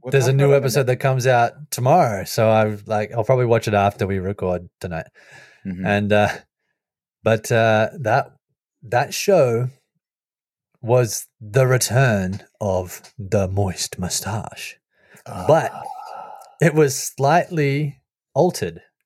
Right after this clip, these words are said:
Speaker 2: See, normally I used to crash on the couch on the side,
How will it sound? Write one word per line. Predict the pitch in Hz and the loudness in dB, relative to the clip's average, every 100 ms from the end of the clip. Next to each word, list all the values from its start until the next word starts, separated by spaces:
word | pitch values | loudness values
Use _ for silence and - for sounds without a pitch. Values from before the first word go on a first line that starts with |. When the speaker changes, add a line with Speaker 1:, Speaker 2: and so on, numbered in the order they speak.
| _ _ _ _ | _ _ _ _
Speaker 2:
See, | - | 0
normally | 151 185 233 202 147 120 117 - - - | 4 4 4 2 2 2 0 -6 -20 -6
I | 104 | -2
used | 127 135 | 0 -2
to | 131 | -4
crash | - 120 117 110 | 0 2 2 0
on | 123 123 | -4 -4
the | |
couch | 120 113 101 101 - | 0 2 2 0 -6
on | 127 104 101 | -6 -4 -6
the | 92 | -4
side, | - 190 143 101 90 | 2 4 4 2 -4